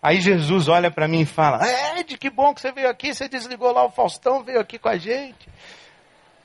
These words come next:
Aí eu, eu sou chamado pra roda. Só que tem a etiqueta Deus, enquanto estão os três dançando. Aí na hora que eu entro,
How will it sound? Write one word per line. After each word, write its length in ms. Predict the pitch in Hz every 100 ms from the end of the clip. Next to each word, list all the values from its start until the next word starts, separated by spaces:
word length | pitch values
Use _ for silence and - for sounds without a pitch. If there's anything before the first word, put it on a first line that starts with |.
| -
Aí 500 | 170 180 214 233 233
eu, 380 | 233 240 247 254
eu 120 | 226
sou 220 | - 247 233
chamado 420 | 233 226 269 277
pra 160 | 277
roda. 480 | 214 247 240 151 127 _ _ _ _ _ _ _ _ - -
Só 260 | - 311
que 140 | 302 302
tem 200 | 302 311
a 160 | 302
etiqueta 600 | 294 285 277 285 294 294
Deus, 800 | 277 269 285 269 196 - - - - _ _ _ _ _ _ _ _ _ _ _ _
enquanto 320 | 214 214 254 254
estão 200 | 254 226
os 160 | -
três 280 | 220 220 214
dançando. 540 | 196 190 - 196 170
Aí 100 | 185
na 100 | 254
hora 120 | 311 294
que 180 | -
eu 240 | 311 339 302
entro, 480 | 349 311 - 135